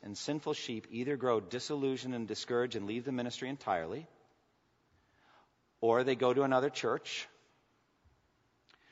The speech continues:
or the rebellious faction is strong enough politically to vote them out. In the third case,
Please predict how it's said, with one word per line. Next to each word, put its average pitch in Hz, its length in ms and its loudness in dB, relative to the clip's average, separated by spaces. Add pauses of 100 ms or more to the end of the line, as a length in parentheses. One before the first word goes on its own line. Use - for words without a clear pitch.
(320)
or 208 320 10
the 165 120 4
rebellious 156 460 8
faction 147 380 8
is 131 80 -2
strong 170 260 8
enough 160 220 4
politically 143 400 0
to 127 80 0
vote 123 260 2
them 117 140 -2
out. - 340 -6 (960)
In 160 100 0
the 175 80 2
third 226 440 6
case, 120 520 0